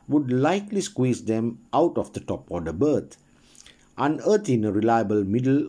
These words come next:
or low order player in their keeper could kill two birds with one stone, given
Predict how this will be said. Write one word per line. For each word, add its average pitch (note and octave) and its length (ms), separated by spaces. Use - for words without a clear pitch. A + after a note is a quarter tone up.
or F#2 200
low G#2+ 240
order G2 280
player A#2 520
in G#2 220
their G2+ 160
keeper C3 540
could A3+ 300
kill D#3 300
two A#3 200
birds A#2+ 360
with G2 160
one F2+ 260
stone, D3 500
given A#2 540